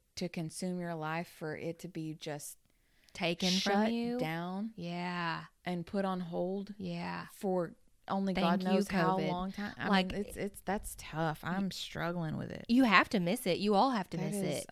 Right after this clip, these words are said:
Speaker 2: Y'all are
Speaker 1: um,
Speaker 2: so passionate about it.
Speaker 1: That's a, that's a hard pill to swallow.
Speaker 2: Yeah. But
Speaker 1: But, you know,
Speaker 2: you'll, you'll be doing it again soon.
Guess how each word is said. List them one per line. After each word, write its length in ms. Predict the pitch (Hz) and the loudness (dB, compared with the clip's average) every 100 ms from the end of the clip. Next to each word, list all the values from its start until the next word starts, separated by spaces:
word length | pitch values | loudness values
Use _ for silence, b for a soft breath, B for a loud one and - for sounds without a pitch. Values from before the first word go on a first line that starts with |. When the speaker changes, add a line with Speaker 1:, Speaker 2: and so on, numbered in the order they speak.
| 170 | -2
Speaker 2:
Y'all 200 | 185 226 | 2 2
are 60 | 269 | 2
Speaker 1:
um, 40 | |
Speaker 2:
so 200 | 247 277 | 2 0
passionate 680 | 269 - 185 240 - 180 170 | 0 0 0 0 -4 -6 -6
about 320 | 165 160 156 143 | -6 -6 -6 -6
it. 220 | 147 - _ _ | -8 -8 _ _
Speaker 1:
That's 240 | 190 202 214 | -6 -4 -2
a, 540 | 190 180 175 180 180 - | -2 -2 -4 -6 -8 -8
that's 180 | 190 | -6
a 40 | 190 | -6
hard 220 | 175 170 | -6 -8
pill 200 | - 170 | -8 -10
to 60 | 165 | -10
swallow. 520 | - 160 160 160 165 - | -10 -10 -10 -10 -12 -6
Speaker 2:
Yeah. 300 | 180 170 160 _ _ b b | -4 -4 -6 _ _ b b
But 200 | 294 254 | 4 6
Speaker 1:
But, 240 | 214 202 208 | 4 0 -2
you 60 | |
know, 260 | 202 196 196 - _ _ _ | 0 0 -4 -8 _ _ _
Speaker 2:
you'll, 260 | 214 214 214 | 2 2 2
you'll 120 | 220 226 | 0 0
be 100 | 233 | 2
doing 220 | 302 320 | 2 2
it 80 | 226 | 0
again 260 | 185 180 | 0 0
soon. 420 | - 196 175 170 | -2 -4 -6 -8